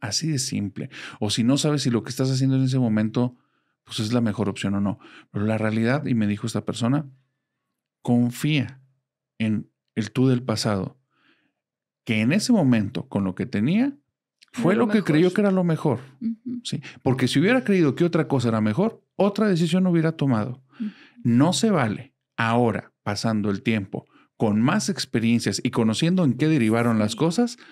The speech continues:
Speaker 1: voltear y juzgarte. No eres juez de ti mismo.
Speaker 2: Ujú.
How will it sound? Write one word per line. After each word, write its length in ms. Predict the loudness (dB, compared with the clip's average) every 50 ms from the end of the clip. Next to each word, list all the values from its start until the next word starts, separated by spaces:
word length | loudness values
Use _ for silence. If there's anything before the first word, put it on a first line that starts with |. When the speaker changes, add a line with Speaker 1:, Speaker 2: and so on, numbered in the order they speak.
| -20 -18 _
Speaker 1:
voltear 440 | -4 -2 0 0 0 0 0 0 0
y 40 | 0
juzgarte. 460 | -2 -2 -2 -2 -2 -4 -4 -4 -2
No 140 | 0 0 0
eres 220 | 0 0 -2 -2
juez 200 | -2 -2 0 0
de 100 | 0 -2
ti 140 | -2 -2 0
mismo. 420 | 0 0 0 -2 -4 -6 -8 _ _ _ _ _ -4
Speaker 2:
Ujú. 480 | -2 -2 -2 -4 -6 -8 -8 -8 -10